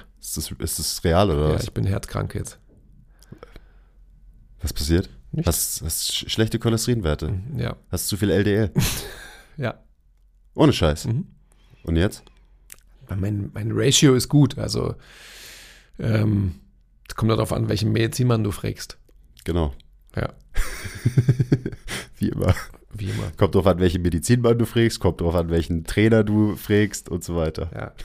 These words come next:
Speaker 2: Also es ist tatsächlich, das will ich jetzt gar nicht eröffnen, aber das können wir mal, äh, zu einem anderen Zeitpunkt. Ähm, vielleicht holen wir uns da einen Tilo dazu. Das ist ein, auf alle Fälle ein Tino-nerdiges, äh, interessantes Thema,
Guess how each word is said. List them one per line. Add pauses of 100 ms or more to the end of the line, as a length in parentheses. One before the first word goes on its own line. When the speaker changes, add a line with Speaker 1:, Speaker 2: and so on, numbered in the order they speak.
(480)
Speaker 2:
Also
es
ist
tatsächlich,
das
will
ich
jetzt
gar
nicht
eröffnen,
aber
das
können
wir
mal,
äh,
zu
einem
anderen
Zeitpunkt. (580)
Ähm,
vielleicht
holen
wir
uns
da
einen
Tilo
dazu.
Das
ist
ein,
auf
alle
Fälle
ein
Tino-nerdiges,
äh,
interessantes
Thema,